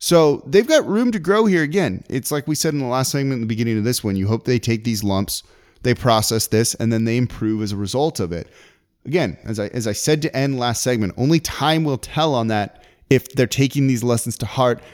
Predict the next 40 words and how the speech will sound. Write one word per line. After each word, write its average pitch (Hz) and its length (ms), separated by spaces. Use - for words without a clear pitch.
and 123 80
they're 123 120
just 110 200
not 120 220
the 110 40
same 120 280
mistake 110 340
they're 110 80
repeating 107 420
over 104 160
and 101 100
over 156 200
again, 107 260
but 117 140
instead 101 480
a 127 40
learning 117 360
experience, 107 400
a 101 60
growing 117 380
experience 101 400
for 104 120
this 95 140
team, 104 180
which 104 140
is 101 100
what 113 120
you 120 120
want 107 280
it 113 120
to - 80
try 80 280
and 85 140
be. 101 300
All 151 80
right, 147 100
next 175 220
segment 170 360
coming 170 220
up. - 300